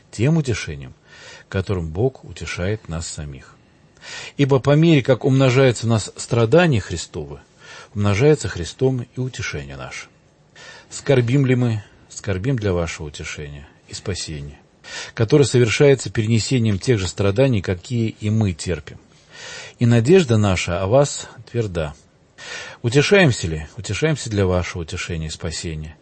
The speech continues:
зная, что вы участвуете как в страданиях наших, так и в утешении. Ибо мы не хотим оставить вас, братья, в неведении о скорби нашей, бывшей с нами в Осии, потому что мы отягчены были чрезмерно и сверх силы,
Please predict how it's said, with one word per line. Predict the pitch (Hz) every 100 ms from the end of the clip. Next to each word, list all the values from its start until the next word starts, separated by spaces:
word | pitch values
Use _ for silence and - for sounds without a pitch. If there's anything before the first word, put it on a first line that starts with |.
| - - -
зная, | 107 131
что | - 101
вы | 127
участвуете | 117 110 101 95 -
как | 98 -
в |
страданиях | 98 90 117 131 107 110
наших, | 98 90 78
так | 120 -
и |
в |
утешении. | 76 - - 69 65 - _ - - - -
Ибо | 110 147
мы | 185
не | 165
хотим | 160 143 120
оставить | 117 151 127
вас, | 123 107
братья, | 123 135 120
в |
неведении | 113 117 147 135 120 120
о |
скорби | 117 156 123 95
нашей, | 87 82 92
бывшей | 87 90 87
с | -
нами | 95 85
в | 90
Осии, | 92 - 87 71 - - - - -
потому | - 82 123
что | - 101
мы | 120 160
отягчены | 107 - - - 117 139
были | 110 101
чрезмерно | - 101 85 98 120 80 67 _ - - - -
и |
сверх | 95 113 135 -
силы, | - 120 107 80